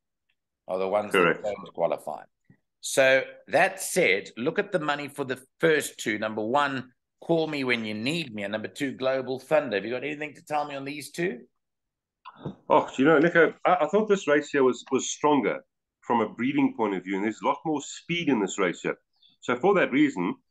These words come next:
Speaker 2: six first-timers, I look at the mares, of course, and, um, the one horse, obviously the money coming, the mare won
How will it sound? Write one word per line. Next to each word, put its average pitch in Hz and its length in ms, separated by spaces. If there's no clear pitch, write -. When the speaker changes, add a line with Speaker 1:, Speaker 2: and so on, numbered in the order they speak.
Speaker 2:
six - 300
first-timers, 110 640
I 131 100
look 147 200
at 151 80
the 113 80
mares, 98 320
of 92 140
course, 120 220
and, 120 160
um, 127 380
the 127 100
one 143 220
horse, 160 400
obviously 135 300
the 117 60
money 123 280
coming, 139 260
the 104 60
mare 120 220
won 117 260